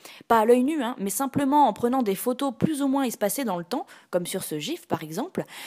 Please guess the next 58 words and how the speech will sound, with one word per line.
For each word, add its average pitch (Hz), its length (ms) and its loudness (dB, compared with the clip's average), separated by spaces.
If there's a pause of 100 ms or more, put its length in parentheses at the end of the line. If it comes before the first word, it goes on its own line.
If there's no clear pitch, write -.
(120)
Alors, 147 180 2
je 185 100 -4
sais 214 120 -2
pas 262 140 0
si 226 160 -8
les 190 220 -4
images 233 240 -2
sont 185 120 -8
espacées 185 460 -4
par 170 180 -4
des 180 280 0
heures 240 120 4
ou 185 100 -6
des 165 160 -4
jours, 247 300 -2
là, 254 160 0
mais 175 220 0
en 165 100 0
tout 190 140 -10
cas, 262 160 -2
on 233 60 -6
peut 190 100 -4
voir 208 240 0
un 180 80 0
déplacement 233 760 -2
en 185 120 -4
un 190 80 0
lap-, 233 320 -2
en 180 100 -4
un 180 80 -2
laps 220 240 -4
de 185 100 -2
temps 240 240 -4
assez 214 260 -6
court. 143 300 -14 (540)
Mais 226 100 4
pour 339 220 0
un 240 180 2
astre 254 300 -2
qui 185 140 -8
fait 175 120 -4
le 175 60 -6
tour 320 220 -4
du 202 100 -10
Soleil 240 320 -4
en 151 80 -6
quinze 285 320 -6
mille 180 220 -4
ans, 285 140 -6 (340)
sa 202 160 2
vitesse 294 420 -4
par 180 160 -2
rapport 247 280 -4
à 190 40 -2
nous 277 160 2
est 202 140 0
très 285 200 -2
faible. 226 480 -6